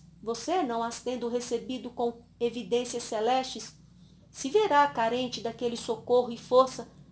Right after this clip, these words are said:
para resistir como um dia imaginou possuir. Isso foi tão revigorante para minha alma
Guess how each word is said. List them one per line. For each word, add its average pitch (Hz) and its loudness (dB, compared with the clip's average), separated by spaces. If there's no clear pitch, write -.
para 226 -2
resistir 262 -4
como 330 2
um 262 2
dia 240 -2
imaginou 233 0
possuir. 220 -4
Isso 359 -2
foi 311 0
tão 381 2
revigorante 254 0
para 226 0
minha 233 -2
alma 247 0